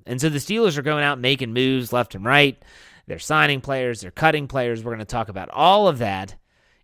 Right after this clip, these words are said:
And I would hate to do a show that doesn't get seen until Friday night or Saturday morning and it becomes dated. Nonetheless,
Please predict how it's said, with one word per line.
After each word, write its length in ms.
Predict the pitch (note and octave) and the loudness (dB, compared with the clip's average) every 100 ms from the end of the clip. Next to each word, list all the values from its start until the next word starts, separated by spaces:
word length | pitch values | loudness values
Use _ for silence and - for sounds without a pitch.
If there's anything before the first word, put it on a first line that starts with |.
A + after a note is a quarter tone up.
| _ | _
And 560 | D3 E3 E3 D#3 D3+ - - | 0 2 2 0 -4 -8 0
I 120 | C#3+ | 2
would 160 | D#3+ C#3 | 2 2
hate 220 | F3+ G3 | 2 0
to 80 | F3 | -2
do 140 | D3+ | 0
a 40 | |
show 520 | C3 - G2+ F#2+ A#2+ - _ _ | 0 -2 -4 -4 -6 -10 _ _
that 160 | C3 C3 | -4 2
doesn't 240 | E3 F3+ | 2 2
get 180 | D#3 C#3 | 0 -2
seen 280 | - C#3+ C#3 | -2 -4 -4
until 260 | B2 B2+ | -4 -4
Friday 380 | A2 B2 A#2+ A2 | -4 -2 -2 0
night 180 | A2+ A#2+ | 0 0
or 80 | G#2+ | 0
Saturday 380 | - A#2+ G#2 G#2+ | -2 -2 -2 -4
morning 400 | D3+ C#3+ C3 B2+ | -2 0 0 -2
and 80 | |
it 80 | B2 | -4
becomes 320 | A#2 B2+ A2+ | -6 -8 -10
dated. 340 | F#2 G2 E2+ F#2 | -8 -8 -8 -4
Nonetheless, 520 | E3 G3 D#3 C#3 - | -2 2 4 4 2